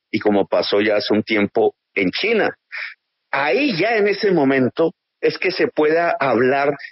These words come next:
de una liberación paulatina de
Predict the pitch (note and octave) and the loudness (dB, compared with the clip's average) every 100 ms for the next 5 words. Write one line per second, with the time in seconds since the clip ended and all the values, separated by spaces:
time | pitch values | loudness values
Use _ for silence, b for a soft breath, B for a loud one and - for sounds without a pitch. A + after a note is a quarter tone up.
0 | _ - C#3 C#3 D#3 E3 D3+ D3+ C#3+ D3 | _ -4 0 2 2 2 2 2 2 2
1 | C#3 B2+ - D3 D3+ D3 D3 C#3 G#2+ - | 2 0 -2 0 0 2 2 4 2 0
2 | A#2+ A#2+ A#2+ A#2+ _ A2 C3+ C#3 D3 | 0 0 0 -2 _ -10 -4 0 0